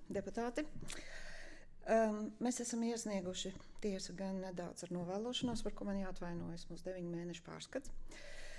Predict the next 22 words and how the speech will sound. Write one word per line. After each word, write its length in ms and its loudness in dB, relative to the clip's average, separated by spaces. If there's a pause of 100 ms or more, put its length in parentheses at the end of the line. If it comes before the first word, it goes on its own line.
(160)
ā, 260 0
par 220 -4
darbību. 540 2 (320)
Ām, 280 2 (840)
dokumenti 600 2
jums 140 0
ir 100 -4
izdalīti. 600 4 (180)
Ā, 140 -2 (140)
jūs 260 -2
redzat, 360 2
ka 160 -4 (100)
deviņos 520 2
mēnešos 480 -2
Dzintaru 320 -2
koncertu 340 -2
zāle 220 0
ir 80 -8
strādājusi 840 -2
ar 200 -2 (200)
peļņu. 420 4
Ā, 960 -2